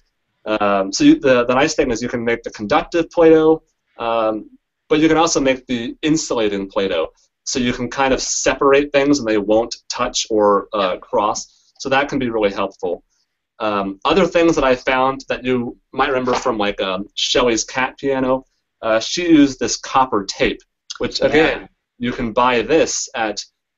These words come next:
Speaker 1: um, hobby stores and gardening stores. Believe it or not, people use this quite a bit. Um, you can line your flower beds with this,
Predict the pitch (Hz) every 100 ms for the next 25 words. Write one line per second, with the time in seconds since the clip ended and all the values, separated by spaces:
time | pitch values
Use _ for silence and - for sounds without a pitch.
0 | _ _ 107 104 101 98 101 - - _
1 | _ - 156 170 175 180 175 165 147 -
2 | 123 120 123 123 143 135 101 98 - 90
3 | 85 98 117 127 120 120 120 131 120 107
4 | 135 151 - 113 104 - - _ _ _
5 | _ - 139 131 104 139 113 - - 107
6 | 101 98 98 98 - _ _ _ 131 147
7 | 120 127 131 147 143 135 113 107 - 120
8 | 117 127 131 131 135 - - 139 139 151
9 | 156 -